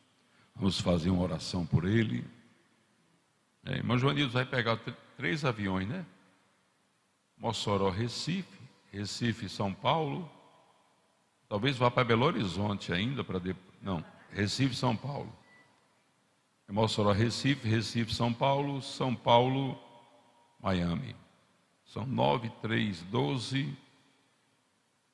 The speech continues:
quatorze horas de voo. Isaías quarenta e dois, a palavra de Deus diz assim: "Eis aqui o meu servo",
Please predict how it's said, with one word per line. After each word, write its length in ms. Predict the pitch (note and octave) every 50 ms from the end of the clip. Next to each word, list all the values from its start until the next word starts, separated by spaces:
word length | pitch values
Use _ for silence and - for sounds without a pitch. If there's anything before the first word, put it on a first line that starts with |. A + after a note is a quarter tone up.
| _ _ _ _ _ _ _ _ _ _ _ _ _ _ _ _ -
quatorze 480 | A#2+ A2+ - - D3 D3+ B2 F#2+ F#2+
horas 240 | A2 G#2+ F#2 F#2+ E2
de 140 | D2+ F#2 F2
voo. 320 | D2 C2+ D#2+ E2+ D#2+ - - - - - - _ _ _ _ _ _ _ _ _ _ _ _ _ _ _ _ _ _ _ _ _ _ _ _ _ _ _ _ _ _ _ _ _ _ _ _ - - - _ _ -
Isaías 500 | C#3+ C3 C#3+ G3 G3 G3 F#3+ E3+ - -
quarenta 380 | - C#3+ C3+ C3+ C3+ A#2+ B2+
e 80 | A#2+ G#2+
dois, 380 | G2+ C3 C#3+ D#3 D3 B2+ G2+ G#2+
a 60 | G#2+
palavra 440 | - A2+ A2+ A#2 B2 B2 A#2 A2 A2
de 140 | G2+ G2+ G2+
Deus 340 | F#2+ G#2+ A2+ A#2+ A#2+ G#2
diz 280 | - - A2+ A2+ G#2 -
assim: 400 | A#2 A2+ G#2+ - - F2+ F2+ - - -
"Eis 840 | - D#3 F3 F#3 G3 F#3+ F#3+ F#3 E3+ E3+ - - - - - - - - -
aqui 460 | - B2 A#2+ A#2+ - - - D3 D3+
o 100 | D3 C3
meu 260 | A2+ A#2 D3 E3 D3+ -
servo", 600 | - - - - - G#2 G#2+ G2+ E2+ D#2+ - -